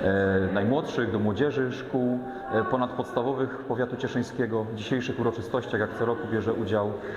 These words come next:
młodzież, e, z pierwszego Liceum Osłowskiego w Cieszynie, z drugiego Liceum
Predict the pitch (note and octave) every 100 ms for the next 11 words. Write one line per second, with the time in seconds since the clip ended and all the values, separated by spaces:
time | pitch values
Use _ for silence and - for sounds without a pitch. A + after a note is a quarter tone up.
0 | - A2+ A#2+ A2+ G#2+ G#2+ - G#2+ G#2 G#2
1 | - - B2+ C3+ A#2+ A2+ - A#2 A2 A2
2 | - F#2+ F#2 F3 E3 - C3+ C3 B2+ A2+
3 | G#2+ A#2 A#2+ A#2+ A2+ A#2+